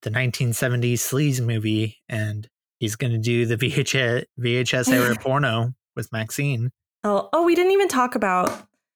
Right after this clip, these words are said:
Speaker 2: one more thing to prove that it's a cult film is there's often drug abuse in cult films, and there's drug abuse in both of these movies. So
Speaker 1: Oh my
Speaker 2: there
Speaker 1: God,
Speaker 2: we go.
Speaker 1: Maxine, Maxine uses fucking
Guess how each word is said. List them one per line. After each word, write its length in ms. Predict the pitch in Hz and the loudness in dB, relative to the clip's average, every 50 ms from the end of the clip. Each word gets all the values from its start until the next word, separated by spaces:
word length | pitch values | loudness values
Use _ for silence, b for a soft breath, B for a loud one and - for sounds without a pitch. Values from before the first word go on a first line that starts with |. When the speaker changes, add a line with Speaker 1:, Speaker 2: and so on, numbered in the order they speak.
| _ _ - | _ _ -2
Speaker 2:
one 200 | - 311 339 311 | 0 2 4 4
more 200 | 254 220 190 190 | 4 4 2 0
thing 460 | 190 - 190 175 170 170 175 185 202 | 0 0 0 0 2 2 2 0 0
to 140 | 214 - 240 | 0 -2 -2
prove 240 | 226 - 208 190 185 | 0 0 0 2 2
that 140 | 196 180 180 | 2 2 2
it's 140 | 180 - 202 | 0 0 -2
a 40 | - | -2
cult 260 | - 202 175 - - | 0 0 0 0 -2
film 460 | - - 170 160 160 160 170 190 208 | -2 -2 0 0 0 2 2 0 0
is 280 | - - 185 180 180 180 | 0 0 -2 0 0 0
there's 240 | - 190 196 190 | 0 0 0 0
often 840 | - - 185 175 175 - - - 175 165 165 170 165 170 170 185 - 240 | 0 0 0 0 0 -2 -4 -2 -2 0 0 0 0 0 0 -2 -4 -2
drug 200 | - 247 247 285 285 | 0 0 2 2 2
abuse 280 | 247 208 175 170 170 | 2 2 2 2 2
in 120 | - 185 175 | 0 0 0
cult 200 | - 175 160 - | 0 -2 -2 -2
films, 320 | - - 165 160 170 170 | -2 -2 -2 -2 -2 -2
and 100 | 175 175 | -2 0
there's 180 | 170 170 170 165 | 0 0 -2 -2
drug 180 | - 175 165 | -2 -2 0
abuse 260 | 170 170 170 165 - - | 0 0 0 0 0 0
in 120 | 170 165 | 0 0
both 240 | 170 170 165 160 - | 0 0 -2 -2 -2
of 100 | 165 156 | -2 -2
these 200 | 160 156 151 - | -2 -2 -2 -2
movies. 360 | - - - - - - - | -4 -6 -6 -6 -6 -6 -8
So 300 | - - 165 - - 180 - | -4 -4 -4 -4 -4 -6 -4
Speaker 1:
Oh 140 | 156 170 180 | -2 0 0
my 160 | 151 120 120 | 2 0 2
Speaker 2:
there 120 | 113 139 147 | 2 2 2
Speaker 1:
God, 40 | 143 | 2
Speaker 2:
we 40 | 123 | 2
go. 40 | |
Speaker 1:
Maxine, 540 | 123 131 131 - - - 170 180 175 170 165 | 2 0 0 -2 0 0 0 2 2 0 0
Maxine 460 | 165 135 131 120 - - 180 180 170 | -2 -2 -2 -2 -2 -2 0 2 2
uses 420 | 143 127 139 139 135 131 120 113 110 | 2 2 2 2 2 2 0 0 -2
fucking 500 | - - 135 123 135 120 113 110 113 | -2 -4 -4 -2 -2 -2 -2 -2 -4